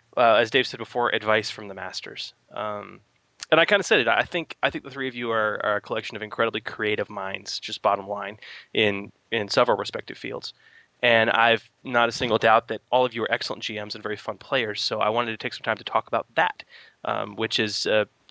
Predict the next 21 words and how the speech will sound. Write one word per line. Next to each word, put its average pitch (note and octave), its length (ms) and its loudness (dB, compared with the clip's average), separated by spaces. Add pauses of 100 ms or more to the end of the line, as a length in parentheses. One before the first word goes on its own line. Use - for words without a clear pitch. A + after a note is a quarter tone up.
(220)
you B2 200 2
know, A2+ 220 2
again, A#2 380 4
what, A#2+ 220 4
what C3+ 100 6
I'd C3 100 6
be C#3 60 -2
willing C3 180 0
to A#2+ 60 0
bet B2 220 0
few D3 220 -8
people C3+ 300 -6
really B2 240 0
wanna A2+ 200 -2
talk G3 220 2
to B2+ 60 -4
you G#2+ 120 -4
about. - 280 -6
<laughs> - 60 -20 (440)
Um, E3 440 4 (840)
so, E3+ 400 2